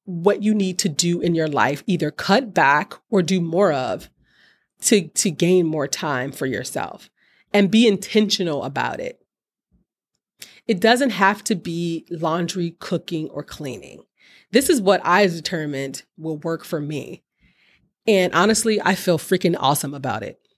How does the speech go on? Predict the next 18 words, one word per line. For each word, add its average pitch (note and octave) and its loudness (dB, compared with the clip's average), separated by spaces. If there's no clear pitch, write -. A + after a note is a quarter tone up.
Your A3 2
thing G3 4
could F#3 -2
be F3 -2
saying G3+ 2
no G3 2
more, C3+ -6
or G3 4
finding G3 2
a G3 4
reliable F3+ 2
babysitter, E3+ -2
or C4+ 4
setting C4 2
firmer A#3 2
boundaries G#3 2
at F#3 0
work, F#3+ -2